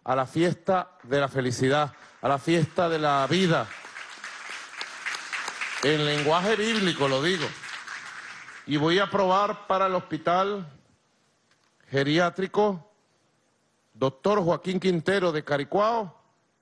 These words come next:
¿no? Una suma significativa, veintinueve billones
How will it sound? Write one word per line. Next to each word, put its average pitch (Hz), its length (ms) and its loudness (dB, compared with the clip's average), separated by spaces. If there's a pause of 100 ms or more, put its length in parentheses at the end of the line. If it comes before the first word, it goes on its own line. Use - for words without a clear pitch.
(180)
¿no? - 240 -12 (140)
Una 139 280 -4
suma 190 540 0 (1500)
significativa, 143 1080 -2 (200)
veintinueve 185 1120 2 (100)
billones 139 960 -2